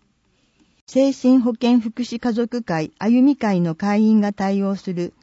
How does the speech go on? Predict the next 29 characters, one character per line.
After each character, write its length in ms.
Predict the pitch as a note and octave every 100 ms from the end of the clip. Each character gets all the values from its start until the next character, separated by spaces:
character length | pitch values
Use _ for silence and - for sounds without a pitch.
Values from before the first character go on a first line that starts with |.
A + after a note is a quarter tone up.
| _
家 120 | -
族 300 | B3+ A#3 -
相 260 | E3 F3+ F#3
談 260 | F3+ F3+ D#3
会。 280 | C3+ C3 - _ _ _ _ _ -
日 320 | C4 C#4 G#3+
時、 240 | D3+ D3 _ _ -
十 180 | A3+
二 200 | C4+ D4+
月 260 | A#3+ G#3 F3+
三 180 | E3+ F3 _
日、 220 | F3+ D#3+ _ _
十 220 | - G#3+ G#3+
日、 300 | - F#3 -
二 160 | A#3 C4
十 240 | A3+ G3+
四 200 | F3+ G3+
日 380 | G#3+ G#3+ - D#3
の 160 | D#3+ D#3+
水 340 | - G#3+ A3
曜 220 | G#3+ F3+
日、 260 | D3 D3+ - E3+
十 240 | A#3 B3+
時 160 | G#3 F#3+
か 140 | E3
ら 120 | D#3
十 220 | C#3+ E3+
二 220 | F3+ E3+ D#3
時。 240 | C3